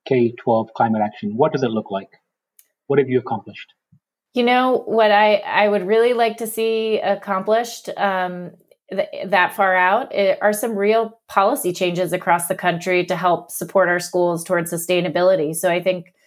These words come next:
Speaker 2: kind of across all of those buckets, you know, right now, I believe it's a little over five percent of schools use solar. By twenty thirty, I think a hundred percent of schools that can use solar,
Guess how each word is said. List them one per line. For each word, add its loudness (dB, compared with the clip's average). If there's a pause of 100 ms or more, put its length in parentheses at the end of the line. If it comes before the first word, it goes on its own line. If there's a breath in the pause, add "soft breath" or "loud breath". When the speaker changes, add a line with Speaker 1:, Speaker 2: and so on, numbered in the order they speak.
(300)
Speaker 2:
kind 0
of -2
across 2
all 6
of 0
those -2
buckets, -2
you -8
know, -4
right 0
now, 0 (360)
I 2
believe 2
it's 0
a 2
little 0
over 0
five 0
percent -2
of -6
schools -2
use -2
solar. 0 (500)
By 0
twenty -2
thirty, 0
I 0
think -2 (580)
a -2
hundred 4
percent 2
of -4
schools 0
that -2
can -2
use -4
solar, 2